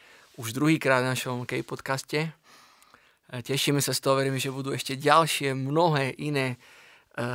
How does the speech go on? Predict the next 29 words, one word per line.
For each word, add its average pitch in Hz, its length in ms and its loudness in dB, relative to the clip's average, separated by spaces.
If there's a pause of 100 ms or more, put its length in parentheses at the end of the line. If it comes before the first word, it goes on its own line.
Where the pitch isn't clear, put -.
(340)
iné 156 200 0
relácie 139 680 4
spolu 123 340 -8
s 123 100 -6
tebou, 147 360 2
lebo 131 360 -4 (240)
máš 156 400 2
čo 135 360 -10
odovzdať, 165 760 2
máš 135 240 -2
kde 135 200 -2
načrieť. 165 720 0 (200)
<laughs> - 360 -12
Hoď 127 280 -2
dnes 135 160 -2
to 143 120 -4
bolo 135 120 -2
také 131 200 -2
dramatickejšie, 143 840 0
ale 120 220 -4
opakujem, 123 600 -4
sme 123 240 -6
radi, 131 320 -2
že 120 180 -8 (180)
to - 120 -16
dopadlo 127 380 -6
takto, 156 460 -6 (320)
že 127 160 -18
Pán 120 400 -8